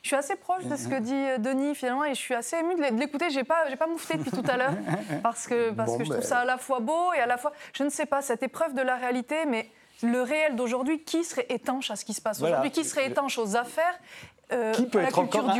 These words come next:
Speaker 3: un
Speaker 1: buzz ?
Speaker 3: héros aujourd'hui ? C'est
Speaker 1: Mais
Speaker 3: ça
Speaker 1: je,
Speaker 3: que
Speaker 1: je crois que justement, lui était équipé pour cela d'abord, parce qu'avec un certain recul, avec un certain goût pour la métaphysique, un, un certain
Speaker 2: Ouais.
Speaker 1: sens de la solitude,
Speaker 2: Culture générale.
Speaker 1: une culture et une écriture, et surtout,
Speaker 2: Mm.
Speaker 1: alors, on, on loue Churchill de l'autre côté de la Manche pour son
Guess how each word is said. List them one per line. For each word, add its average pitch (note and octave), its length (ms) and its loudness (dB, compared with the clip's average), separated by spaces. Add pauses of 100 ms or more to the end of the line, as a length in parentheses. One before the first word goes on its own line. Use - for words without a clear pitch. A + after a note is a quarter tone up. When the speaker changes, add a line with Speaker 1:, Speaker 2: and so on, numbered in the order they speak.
Speaker 3:
un F3+ 40 6
Speaker 1:
buzz ? F#3+ 80 4
Speaker 3:
héros F#3 240 4
aujourd'hui ? D#3 480 2
C'est - 120 -2
Speaker 1:
Mais C4+ 120 4
Speaker 3:
ça C4 60 2
Speaker 1:
je, - 100 0
Speaker 3:
que D4 60 0
Speaker 1:
je A3+ 40 -2
crois F#4 140 2
que E4 80 -2
justement, E4 400 0
lui D4+ 180 2
était C4+ 320 0
équipé B3 300 -4
pour A#3+ 180 -6
cela B3+ 280 0
d'abord, B3+ 280 0
parce A#3+ 140 -4
qu'avec A3 160 0
un A3 100 2
certain G#3+ 320 -2
recul, B3+ 420 0 (360)
avec A#3 240 0
un A3+ 100 0
certain A#3+ 340 -2
goût A#3+ 120 0
pour A#3 100 -2
la A3 80 2
métaphysique, A#3+ 720 -2
un, C4 80 0
un A3+ 40 -2 (200)
certain C#4+ 280 -4
Speaker 2:
Ouais. A#3+ 40 -4
Speaker 1:
sens D4 160 0
de A#3+ 80 0
la A3 120 2
solitude, C#4 680 -2
Speaker 2:
Culture G#2+ 280 -4
générale. G2+ 380 -2
Speaker 1:
une D4 100 2
culture D#4+ 520 0
et C#4 80 2
une A#3+ 100 2
écriture, C4+ 480 -2 (400)
et - 80 -2
surtout, D4 460 -2
Speaker 2:
Mm. F4 60 4
Speaker 1:
alors, B3 220 0
on, G#3+ 140 -2 (100)
on A#3 40 0
loue C#4+ 180 2
Churchill C#4+ 480 -2
de A3+ 80 2
l'autre A3+ 220 -4
côté B3 240 -4
de A#3 40 -2
la A#3 100 0
Manche B3 260 -4
pour - 180 -14
son G#3 420 -6